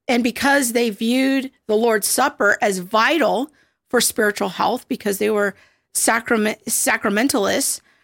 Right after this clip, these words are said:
priests had to find creative ways to deliver the elements to them in a way that was hygienic. And there's a cool little blog post that I found here, and Bob's gonna put it up on the screen,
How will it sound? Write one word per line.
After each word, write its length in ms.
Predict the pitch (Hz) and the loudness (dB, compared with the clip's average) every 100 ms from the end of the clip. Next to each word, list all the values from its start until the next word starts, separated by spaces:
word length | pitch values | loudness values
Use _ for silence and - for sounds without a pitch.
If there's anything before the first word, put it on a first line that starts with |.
| _ - | _ -4
priests 300 | 254 302 285 | 0 2 0
had 160 | 269 | 0
to 80 | 277 | -2
find 320 | - 240 240 | 0 0 -2
creative 400 | - 240 226 220 | -2 0 0 -2
ways 300 | 202 190 202 | 0 0 -2
to 100 | - | -4
deliver 560 | 214 202 208 226 277 311 | -2 0 2 2 2 0
the 160 | 196 - | 0 0
elements 520 | 208 214 196 202 - | 0 0 -2 -4 -4
to 120 | 220 | -4
them 280 | 196 185 220 | -2 -2 -2
in 40 | |
a 60 | 233 | -2
way 160 | 185 | 0
that 100 | 190 | 0
was 160 | 202 214 | -2 -2
hygienic. 680 | 247 240 311 339 - - _ _ _ _ _ _ - | -2 -2 0 0 -2 -8 _ _ _ _ _ _ 0
And 100 | 339 | 2
there's 140 | 381 | 2
a 40 | |
cool 220 | 403 339 320 | 2 2 4
little 220 | 302 240 | 4 2
blog 400 | 214 226 240 240 | 2 2 2 0
post 500 | 247 214 208 - - _ - | 0 0 0 -2 -8 _ -4
that 240 | 214 214 | 0 0
I 160 | - 214 | 0 -2
found 340 | - 208 208 | 0 0 0
here, 160 | 196 196 | -2 -2
and 100 | 196 | 0
Bob's 240 | 208 208 | -2 -2
gonna 140 | - 208 | -4 -4
put 160 | - | -6
it 80 | 202 | -6
up 160 | 185 - | -6 -6
on 80 | 190 | -4
the 60 | |
screen, 440 | 185 - 208 196 | -4 -4 -4 -4